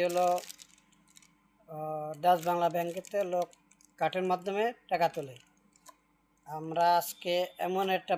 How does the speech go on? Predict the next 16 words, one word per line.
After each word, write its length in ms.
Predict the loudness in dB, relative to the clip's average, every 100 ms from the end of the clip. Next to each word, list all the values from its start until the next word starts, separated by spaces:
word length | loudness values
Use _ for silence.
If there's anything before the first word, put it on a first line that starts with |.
| -2
ব্যাংক 220 | -2 -2 0
নিয়ে 180 | 0 2
আইছি 220 | 0 2
আপনাদের 380 | 2 2 -2 -2 0
মাঝে, 260 | 0 0 -6 -10 -20 -20 -8
আপনাদের 400 | -6 -4 -4 -4
ভালো 260 | -4 -2 2
লাগবে। 400 | 2 0 0 0 0 -8 _ _ _ _ _ _ _ _ _ _ _ _
আশা 240 | -8 -6
করি 280 | -2 -2 -2 -4 -8 -12
আমার 240 | -6 -6 -4
দেখা 220 | 0 0
দেখি 320 | -2 -4 -4 -6 -8 -4
অনেকে 420 | 0 0 -2 2 2
আবার 160 | 4 2
এই 120 | 0